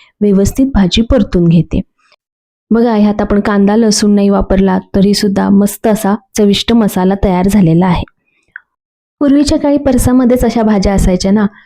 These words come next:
त्यामुळे पटकन भाजी काढली आणि फोडणीला टाकली की छान चविष्ट भाज्या व्हायच्या. तशीच ही काकडीची भाजी माझी आजी पणजी करायची.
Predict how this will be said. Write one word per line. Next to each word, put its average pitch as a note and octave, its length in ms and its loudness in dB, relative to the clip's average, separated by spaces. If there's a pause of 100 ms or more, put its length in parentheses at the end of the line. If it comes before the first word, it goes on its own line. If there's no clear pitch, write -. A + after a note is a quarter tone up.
(120)
त्यामुळे G#3 300 0
पटकन A3+ 400 -2
भाजी G3 300 0
काढली G#3+ 500 0
आणि G3 200 0
फोडणीला F#3+ 400 2
टाकली F#3+ 380 -2 (180)
की G3+ 100 -2 (180)
छान A3+ 220 2
चविष्ट A#3 400 0
भाज्या F#3+ 320 0
व्हायच्या. - 360 -2 (540)
तशीच A3 320 -2
ही C#4+ 60 0
काकडीची G#3 460 -2
भाजी G3 400 0
माझी G#3 260 0
आजी F#3 260 -2
पणजी F3 340 -2
करायची. - 480 -4